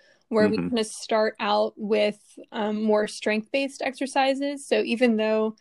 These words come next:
Speaker 1: it's a class that you can do just body weight, there's definitely options where you can include, like, a band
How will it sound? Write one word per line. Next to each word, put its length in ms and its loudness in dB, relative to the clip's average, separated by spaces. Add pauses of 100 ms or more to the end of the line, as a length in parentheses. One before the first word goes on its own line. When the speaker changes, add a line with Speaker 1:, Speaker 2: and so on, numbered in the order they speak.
(420)
Speaker 1:
it's 240 -2
a 80 0
class 420 0
that 60 -6
you 160 -6
can 500 0
do 360 0
just 240 -2
body 320 2
weight, 320 0
there's 180 4
definitely 360 -2
options 580 -4
where 200 2
you 160 -2
can 140 -6
include, 540 -2
like, 100 -4
a 60 0
band 520 2